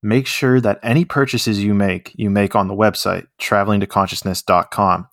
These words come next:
because products are gonna be fifteen to thirty percent more expensive through the app,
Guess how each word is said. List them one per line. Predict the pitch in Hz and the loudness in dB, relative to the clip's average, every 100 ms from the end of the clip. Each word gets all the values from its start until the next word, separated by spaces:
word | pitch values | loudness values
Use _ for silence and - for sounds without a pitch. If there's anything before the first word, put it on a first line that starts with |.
| - - - _ | -20 -20 -20 _
because | 110 120 101 | -4 -2 -2
products | - 117 131 127 | 0 0 0 -2
are | 123 | -2
gonna | 117 107 | -2 -2
be | 101 | -4
fifteen | - 110 - 139 120 | -4 -4 -2 -2 -2
to | |
thirty | 101 104 101 | 0 0 0
percent | - 101 107 98 | -2 -4 -2 -2
more | 92 92 | -2 -4
expensive | 90 - 95 87 90 | -4 -2 -4 -2 -8
through | - 95 87 | -4 -4 -2
the | 92 | 0
app, | 98 82 - | 0 0 -2